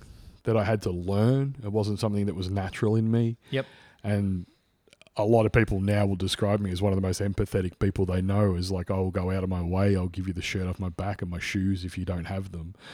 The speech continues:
Speaker 1: You know what I mean? Like, I, I'm, I, I care more
Speaker 2: I
Speaker 1: about
Speaker 2: think you have given me your shoes at some point.
Speaker 1: <laughs> It's, it's, it's very likely. Uh, I'm more worried about keeping other people happy now than myself, which is,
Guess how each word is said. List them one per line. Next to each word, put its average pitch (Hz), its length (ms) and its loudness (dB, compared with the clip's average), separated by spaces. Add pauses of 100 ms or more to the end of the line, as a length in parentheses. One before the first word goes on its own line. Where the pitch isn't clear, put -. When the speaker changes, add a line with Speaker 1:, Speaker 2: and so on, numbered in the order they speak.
(300)
Speaker 1:
You 104 80 -4
know 98 80 -2
what 95 80 0
I 92 40 -2
mean? 98 120 0
Like, 95 200 -2
I, 101 280 2
I'm, 104 400 0 (140)
I, 98 240 -2 (100)
I 95 120 -6
care 110 420 0
more 101 320 2
Speaker 2:
I 98 40 -2
Speaker 1:
about 101 180 0
Speaker 2:
think 202 160 -4
you 233 100 -2
have 120 220 -6
given 143 240 -8
me 113 80 -8
your 104 180 -10
shoes 104 320 -12
at 107 140 -16
some - 140 -14
point. - 560 2
Speaker 1:
<laughs> - 20 -
It's, 131 180 0 (120)
it's, 120 220 0
it's - 360 -2 (180)
very 113 340 6
likely. 104 600 2 (640)
Uh, 120 180 -4 (280)
I'm 143 360 4
more 135 360 12
worried 113 400 6
about 101 560 0 (1500)
keeping 110 480 2
other 104 260 -2
people 98 440 -2
happy 92 400 -4
now 92 460 -4 (480)
than 101 160 -2
myself, 90 600 -4
which 104 180 0
is, 98 280 2